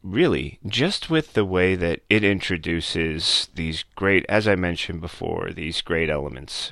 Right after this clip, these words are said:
from history. Now, it might be something that's a little elusive or esoteric for, uh, fans who aren't familiar with this deep history, but I love it when these elements are used so well that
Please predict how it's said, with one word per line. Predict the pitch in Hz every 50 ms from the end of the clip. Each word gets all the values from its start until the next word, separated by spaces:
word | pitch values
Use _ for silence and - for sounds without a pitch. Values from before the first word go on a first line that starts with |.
| -
from | - - - 76 82 76 73 71 71 69 69 76 87 - - _ _ - - _ - - - - - - -
history. | - 123 127 120 - - 76 73 80
Now, | 87 101 104 101 95 - - - - - - - - - - - - - - - - _ -
it | 120 113 -
might | 90 107 107 117 120 -
be | - 113 110 104 104 104 101 98 95 82
something | 73 - - 92 87 - 90 87 82
that's | 80 76 - - - - _ -
a | 82
little | 82 80 78 82 85 82 80 80 78 78 78 73 60 - - - - - - -
elusive | 80 82 95 98 90 - 98 95 90 87 87 82 80
or | 76 -
esoteric | 69 - - - - - - - 95 95 92 90 87 - -
for, | - - - 50 50 50 50 50 50 - - -
uh, | - - 50 50 - - - -
fans | - - 104 98 90 90 87 -
who | - 90 78 - - -
aren't | 85 85 85 90 -
familiar | - - 95 90 90 87 85 85
with | 87 -
this | - 85 -
deep | - 101 98 -
history, | - 160 175 - - - 82 80 76 - - - - - - - -
but | 104 107 101 101 - - -
I | 120 185
love | 208 160 110 - 92
it | 92 78 -
when | - 95 92 90
these | 92 92 90
elements | 98 98 98 95 95 95 87 - 92
are | 95
used | 98 95 98 95 90
so | - - 92 90
well | 90 90 95 101 98 101 104
that | 95 98 87 87 87 85